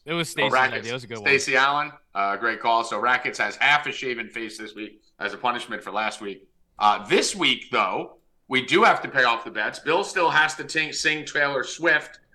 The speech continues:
Speaker 2: We tried to order the wig again today on Uber Eats. I actually called the store, and they are out of blonde wigs.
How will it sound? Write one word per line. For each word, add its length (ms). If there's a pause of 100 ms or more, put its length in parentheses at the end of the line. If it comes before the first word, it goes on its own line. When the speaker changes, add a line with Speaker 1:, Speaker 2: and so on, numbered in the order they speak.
(160)
Speaker 2:
We 100
tried 340
to 80
order 280
the 100
wig 340
again 480
today 520 (300)
on 240
Uber 280
Eats. 280
I 120
actually 320
called 440
the 80
store, 600 (120)
and 140
they 80
are 200
out 280 (100)
of 180
blonde 320
wigs. 420